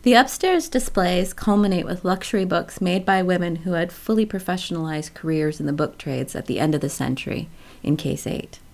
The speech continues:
Case Eight starts with books made by the brother and sister team of Lawrence and Clements Housman. The Housmans had escaped a conservative childhood to train in London and work as book artists,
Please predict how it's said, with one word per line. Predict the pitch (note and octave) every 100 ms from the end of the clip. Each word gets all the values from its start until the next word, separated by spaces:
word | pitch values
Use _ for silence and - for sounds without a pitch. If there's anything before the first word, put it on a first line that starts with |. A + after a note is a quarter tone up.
| - - - - - - -
Case | B3 C4+
Eight | D#4+ C4+
starts | - F3+ F3+ -
with | E3+
books | G3+ G3 -
made | F3+ D#3 D#3+
by | D#3+
the | D#3+
brother | E3 D#3+
and | D#3+
sister | D#3+ E3+ -
team | E3+ - D3+ D3+
of | D3+
Lawrence | D#3+ E3 E3+ -
and | E3+
Clements | E3 D#3 D3 - - -
Housman. | F3+ F3+ D#3 D#3 - - - -
The | -
Housmans | F3+ A3+ A#3+ G#3+ G#3
had | G3 E3+
escaped | F3 E3+ E3 E3
a |
conservative | E3 E3+ E3 E3 E3 E3 E3
childhood | - D3 D3 - D3 C#3+ - - -
to | -
train | D#3+ F3 E3+
in | F3
London | E3+ D3+ D#3 D#3
and | D3+ D3+
work | E3 E3
as | D#3+
book | - D#3+ -
artists, | - - - - -